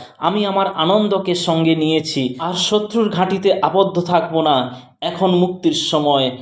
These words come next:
নিস্তারের সময়। আপনি আপনার প্রিয়জনকে বলুন, "তুমি এখানে অনেক দিন থেমে আছো, এখন তোমার পায়ে জুতো পরো, লাঠি নাও, পোশাক গুটিয়ে হাঁটু পর্যন্ত তুলে নাও, কারণ এখন দৌড়ানোর সময় এসেছে,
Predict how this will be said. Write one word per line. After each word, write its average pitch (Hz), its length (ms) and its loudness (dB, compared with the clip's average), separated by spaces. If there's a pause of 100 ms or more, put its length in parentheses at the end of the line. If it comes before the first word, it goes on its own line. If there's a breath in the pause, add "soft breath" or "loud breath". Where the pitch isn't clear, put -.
(140)
নিস্তারের 147 560 0
সময়। 123 520 -2 (440)
আপনি 190 500 -2
আপনার 175 440 2
প্রিয়জনকে 175 560 0
বলুন, 139 580 2
"তুমি 208 180 0
এখানে 175 480 0
অনেক 180 280 0
দিন 185 260 0
থেমে 147 340 -2
আছো, 143 420 0 (200 loud breath)
এখন 185 420 -2
তোমার 170 300 2 (100)
পায়ে 151 240 4
জুতো 165 380 -4
পরো, 131 420 2 (240 loud breath)
লাঠি 180 360 0
নাও, 143 400 2 (200 loud breath)
পোশাক 196 500 0
গুটিয়ে 180 640 2 (180 loud breath)
হাঁটু 190 280 0
পর্যন্ত 185 500 0 (100)
তুলে 170 220 2
নাও, 135 400 0 (160 loud breath)
কারণ 180 360 0
এখন 160 460 0
দৌড়ানোর 175 500 2
সময় 156 360 0
এসেছে, 143 580 0